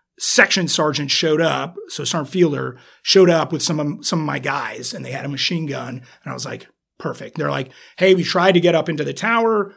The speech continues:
but when we went up, we took an R P G. So we decided not to go up in the tower." So it's like, "Okay, I'm gonna grab you. We're gonna go set up a machine gun to overwatch where we think, we think the breach is." And that's when, like, a couple of the scouts are like, "Hey, we'll get on top of the,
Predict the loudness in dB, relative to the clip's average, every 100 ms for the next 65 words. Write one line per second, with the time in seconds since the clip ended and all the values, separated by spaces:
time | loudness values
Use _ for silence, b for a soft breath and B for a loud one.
0 | _ -8 -4 -2 -2 -4 -4 -6 -4 -4
1 | -4 -4 -6 -6 -4 -4 -6 -10 b b
2 | -8 -6 -4 -6 -6 -8 -6 -2 -2 -2
3 | -4 -6 -4 -6 -6 -10 _ _ -4 -2
4 | -6 -8 -12 -14 -18 _ b b b -4
5 | -2 -2 -2 -2 -2 -4 0 2 2 4
6 | 4 4 2 0 0 -2 -2 -2 -2 -2
7 | -2 -4 -6 -6 -6 -8 -10 -12 -14 -16
8 | _ -2 2 2 2 2 0 0 0 0
9 | 0 4 4 4 -8 _ _ _ _ -8
10 | 0 4 4 2 0 -2 -2 -2 -4 -4
11 | -8 -10 -8 2 4 4 2 0 0 -4
12 | -4 -6 -4 -2 -2 -4 -2 -4 -6 -8
13 | -8 -6 -6 -2 0 4 2 0 -4 -6
14 | -6 -6 -8 -10